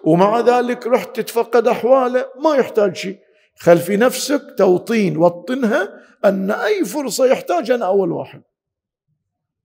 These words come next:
هذا، هاي تربية أهل البيت. تخيل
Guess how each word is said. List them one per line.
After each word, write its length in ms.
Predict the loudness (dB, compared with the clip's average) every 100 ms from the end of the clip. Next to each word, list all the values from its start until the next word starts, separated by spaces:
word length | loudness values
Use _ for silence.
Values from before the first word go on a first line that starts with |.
| _ _ _ _ _ _
هذا، 480 | -14 -10 -10 -12 -18 _ 0
هاي 160 | 0
تربية 440 | 0 -4 -4 -6 -6
أهل 120 | -8
البيت. 280 | -8 -10 -12 -20 -20
تخيل 540 | -10 -4 0 0 -4